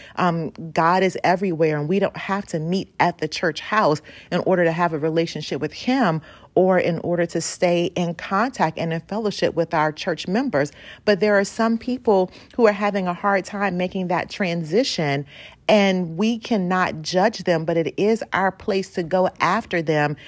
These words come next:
And I'm just gonna use the word displace, but you can substitute any word that you want, anybody who's been displaced from their church community,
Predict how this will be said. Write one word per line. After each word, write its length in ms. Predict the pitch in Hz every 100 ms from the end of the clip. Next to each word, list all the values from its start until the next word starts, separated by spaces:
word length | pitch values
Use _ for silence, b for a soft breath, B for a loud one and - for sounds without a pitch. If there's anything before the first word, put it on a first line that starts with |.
| B B
And 240 | 190 185 175
I'm 200 | 202 220
just 160 | 214
gonna 140 | 190 175
use 220 | 185 170
the 80 | 170
word 280 | 170 165
displace, 680 | 156 170 - - 208 143 -
but 260 | - 165 151
you 80 | 202
can 180 | - 165
substitute 520 | 180 - - 208 180
any 180 | 175 175
word 300 | 160 170 165
that 160 | 151
you 160 | 160 156
want, 380 | 165 214 175 - B B B _ -
anybody 540 | 214 226 214 190 185
who's 260 | 180 208 175
been 200 | 185 180
displaced 840 | 175 - - - 226 202 127 - - B B
from 300 | - 202 180
their 220 | 185 180
church 400 | 175 - 196 -
community, 540 | - 185 220 220 190